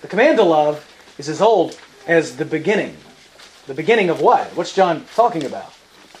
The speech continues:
Well, the beginning of our Christian lives. The beginning of our Christian lives. We've had the command to love from the moment of salvation.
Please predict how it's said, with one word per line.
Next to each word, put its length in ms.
Well, 100
the 60
beginning 360
of 120
our 160
Christian 500
lives. 680
The 120
beginning 320
of 100
our 100
Christian 320
lives. 160
We've 140
had 160
the 80
command 300
to 60
love 400
from 100
the 80
moment 280
of 100
salvation. 600